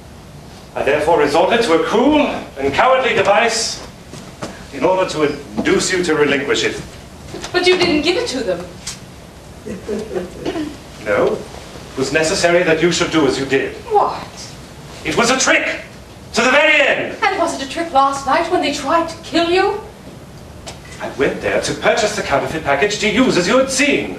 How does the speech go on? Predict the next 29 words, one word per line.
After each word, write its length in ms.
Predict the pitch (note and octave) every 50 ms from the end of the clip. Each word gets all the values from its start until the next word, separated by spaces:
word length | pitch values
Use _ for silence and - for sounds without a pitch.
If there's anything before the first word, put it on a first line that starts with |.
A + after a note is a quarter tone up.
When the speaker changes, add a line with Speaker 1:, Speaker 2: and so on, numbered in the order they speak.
| - -
Speaker 2:
And 80 | F4+
did 120 | F4 E4+ C#4
you 100 | C#4 C4
know 240 | A#3+ A#3+ A#3+ A#3 A#3
that 200 | A#3 A#3 - -
I 320 | G#3 G3+ G#3 G#3 G#3+ B3
would 120 | C4+ C#4
come? 560 | - - - D4 C#4+ G#3 - F3+ G3+ C4 D#4+ - - - - - - - - - - - - - - - - - - - - - - - - - - - - - - - - - - - - - - - - - - - - - - - - - - -
Speaker 1:
No, 240 | - - - C#3+ -
but, 200 | G#2 G2+ - - - - - - - - - - - - - - - - - - - - - - - - -
but 100 | G#2 G2+
it 80 | G2+
fell 200 | - D3+ D3+ C#3+
in 100 | D#3 D#3
with 160 | D3+ D3+ D3+
my 140 | E3 D3+ D3
plans 380 | D3+ D3 C#3+ B2 B2 - - -
notwithstanding. 680 | C3+ B2+ C3 C3 - - - D3 B2+ A#2+ - - - - - - - - - - - - - - - - - - - - - - - - - - - - - - - - -
Now 100 | - A#2
that 160 | B2 C#3 C#3 D3+
you 60 | D#3
see 200 | - - F#3+ F3+
me 120 | E3+ F3+
in 60 | F#3
my 140 | F3+ E3+ E3+
true 200 | E3 - F3 F3
light, 240 | E3+ E3 D#3+ D#3+ -
Miss 160 | D3+ - -
Faulkner, 580 | E3 D#3 D3 - F#3+ F#3+ G#3 G#3+ - - -